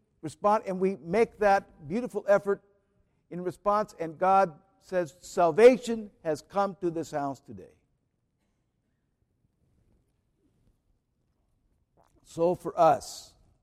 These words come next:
for you today, what, what do we look at in this great account of Zacchaeus, who, by the way, became the bishop of Jerusalem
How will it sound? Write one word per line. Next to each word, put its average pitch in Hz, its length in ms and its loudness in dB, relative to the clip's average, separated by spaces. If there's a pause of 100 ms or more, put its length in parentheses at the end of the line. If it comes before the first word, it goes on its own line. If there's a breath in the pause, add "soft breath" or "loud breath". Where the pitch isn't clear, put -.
(160)
for 101 80 -18
you 175 220 -4
today, 151 520 -2
what, 143 240 -8
what 208 260 -4
do 220 80 -12
we 214 120 -6
look 214 260 -2
at 127 260 -4 (680)
in 151 160 -10
this 151 260 -2
great 165 500 -2
account 147 480 -4
of 117 120 -6
Zacchaeus, 110 680 -10 (1300)
who, 170 80 -4
by 196 180 8
the 190 100 4
way, 202 240 4
became 175 440 -2
the 156 60 -8
bishop 180 360 -2
of 147 180 -4
Jerusalem 156 680 -4